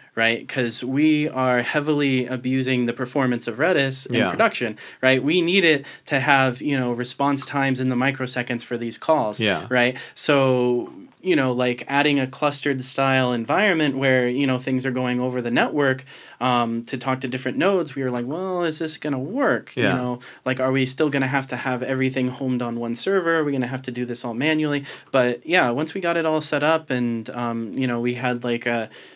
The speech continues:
Speaker 1: a, a test with, like, you know, everything on one node, everything on distributed nodes, and it, it pretty much didn't matter. It
Speaker 2: That's
Speaker 1: was,
Speaker 2: awesome.
Speaker 1: yeah, I mean, like, the hit was so small that we couldn't really even tell.
Speaker 2: Yeah.
Speaker 1: It, it, you know, I mean, like,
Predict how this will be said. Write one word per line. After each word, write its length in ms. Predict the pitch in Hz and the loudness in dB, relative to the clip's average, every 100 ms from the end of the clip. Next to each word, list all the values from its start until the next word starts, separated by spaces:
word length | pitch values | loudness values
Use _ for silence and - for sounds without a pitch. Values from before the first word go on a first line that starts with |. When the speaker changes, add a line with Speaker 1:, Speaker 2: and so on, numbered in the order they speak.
| _ | _
Speaker 1:
a, 460 | 117 113 107 107 101 - | -4 -2 -2 -4 -6 -8
a 80 | |
test 340 | 120 143 131 127 | -6 -4 -4 -6
with, 160 | 120 | -6
like, 180 | 120 107 - | -6 -6 -6
you 140 | 131 | -4
know, 140 | 117 113 | -2 -4
everything 320 | 120 123 123 | -4 -4 -4
on 120 | 113 | 0
one 200 | 180 226 | 0 2
node, 420 | 208 196 185 185 | 2 2 4 2
everything 380 | 143 139 135 139 | 2 0 0 -2
on 80 | 127 | -2
distributed 480 | 123 - 202 190 180 | -4 -2 0 0 0
nodes, 300 | 175 170 160 - - | 0 -2 -4 -16 -12
and 440 | - 139 139 131 131 | -2 2 4 2 2
it, 240 | 160 175 - 147 139 | 0 -2 -4 -14 -6
it 380 | 202 208 _ - | -4 -6 _ -4
pretty 180 | 294 339 | -2 0
much 220 | 330 - | -2 -4
didn't 260 | 269 180 117 | -2 -2 -2
matter. 420 | 175 139 113 123 - | -4 -6 -8 -14 -8
It 100 | 139 | 0
Speaker 2:
That's 180 | 123 170 | 2 2
Speaker 1:
was, 100 | 160 | 0
Speaker 2:
awesome. 380 | 107 - 185 180 | 0 -2 -4 2
Speaker 1:
yeah, 340 | 180 160 123 | 4 4 4
I 140 | 123 147 | 0 0
mean, 160 | 156 | 0
like, 160 | 160 156 | 0 -2
the 80 | 139 | -2
hit 280 | 208 214 | -2 -2
was 160 | 156 143 | -4 -4
so 160 | 165 160 | -2 -2
small 360 | 160 156 160 | -2 0 0
that 100 | 139 | 0
we 120 | 127 135 | -2 -2
couldn't 240 | 156 135 | -2 -2
really 260 | 143 143 139 | -2 -2 -2
even 200 | 127 113 | -4 -2
tell. 300 | 123 143 - - - | -2 -2 -4 -10 -2
Speaker 2:
Yeah. 260 | 107 98 | -2 -2
Speaker 1:
It, 340 | 139 127 113 - - - - | 0 0 0 -6 -20 -20 -10
it, 240 | 151 127 - | -8 -8 -4
you 140 | 165 160 | 2 4
know, 160 | 123 | 4
I 100 | 123 | 2
mean, 220 | 131 135 131 | 2 2 2
like, 320 | 123 117 | 2 0